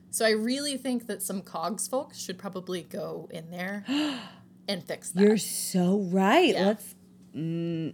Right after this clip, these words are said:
Speaker 1: Yeah.
Speaker 2: X-nay on that shit
Speaker 1: Yep.
Speaker 2: real fast.
Speaker 1: Yep.
Speaker 2: All right. I don't know how to edit Wikipedia, but I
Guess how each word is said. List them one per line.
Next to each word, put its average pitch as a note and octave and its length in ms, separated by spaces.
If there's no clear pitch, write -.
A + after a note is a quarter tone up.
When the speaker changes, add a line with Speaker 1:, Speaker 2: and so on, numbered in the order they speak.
Speaker 1:
Yeah. - 120
Speaker 2:
X-nay C#3+ 720
on E3 340
that G3 340
shit - 280
Speaker 1:
Yep. - 200
Speaker 2:
real D#4+ 340
fast. - 680
Speaker 1:
Yep. E4 180
Speaker 2:
All F#3 100
right. C#4+ 360
I G3+ 100
don't D#4+ 180
know C4+ 160
how B3 160
to - 220
edit A3+ 260
Wikipedia, F#4+ 840
but F#3+ 120
I E3+ 160